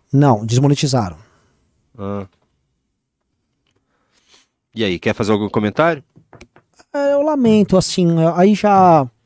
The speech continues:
Speaker 1: realmente é passar muito do ponto.
Speaker 2: Mas por que que eles tão, o que que ele tá fazendo
Speaker 1: É,
Speaker 2: no
Speaker 1: o
Speaker 2: YouTube
Speaker 1: Monark
Speaker 2: dele?
Speaker 1: não tá fazendo nada, gente. Isso, e
Speaker 2: Nada,
Speaker 1: assim,
Speaker 2: ele tá
Speaker 1: aí
Speaker 2: na
Speaker 1: é
Speaker 2: dele,
Speaker 1: passar
Speaker 2: cara.
Speaker 1: muito do ponto.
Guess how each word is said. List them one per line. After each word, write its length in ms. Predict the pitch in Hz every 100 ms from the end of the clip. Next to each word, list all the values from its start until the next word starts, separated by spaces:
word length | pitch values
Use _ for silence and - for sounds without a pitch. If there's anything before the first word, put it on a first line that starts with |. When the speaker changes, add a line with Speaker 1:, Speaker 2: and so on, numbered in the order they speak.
| _ _ _
Speaker 1:
realmente 420 | - 196 170 - 170
é 40 |
passar 400 | - 160 - 170
muito 180 | 156 165
do 60 | 170
ponto. 460 | - 123 113 - _ _
Speaker 2:
Mas 100 | - 330
por 160 | 392
que 160 | 359 349
que 100 | -
eles 140 | 135
tão, 360 | - 131 120 113
o 40 | 120 _ _
que 120 | -
que 100 | 320
ele 60 | 320
tá 120 | -
fazendo 460 | 254 269 294 220 98
Speaker 1:
É, 80 | 240
Speaker 2:
no 120 | 208
Speaker 1:
o 40 |
Speaker 2:
YouTube 200 | - 175 -
Speaker 1:
Monark 160 | -
Speaker 2:
dele? 120 | 170 170
Speaker 1:
não 60 |
tá 60 | 240
fazendo 360 | - 202 269 175
nada, 360 | 123 131 110
gente. 200 | 104 113 -
Isso, 120 | -
e 40 | 180
Speaker 2:
Nada, 160 | 349
Speaker 1:
assim, 140 | 381 151
Speaker 2:
ele 140 | 123
tá 60 | 196
Speaker 1:
aí 60 |
Speaker 2:
na 60 | 302
Speaker 1:
é 40 |
Speaker 2:
dele, 180 | 202 370
Speaker 1:
passar 280 | 370 254 269
Speaker 2:
cara. 100 | 175
Speaker 1:
muito 680 | 156 190 214 220 208 175 151
do 80 | 127
ponto. 540 | - 127 131 131 131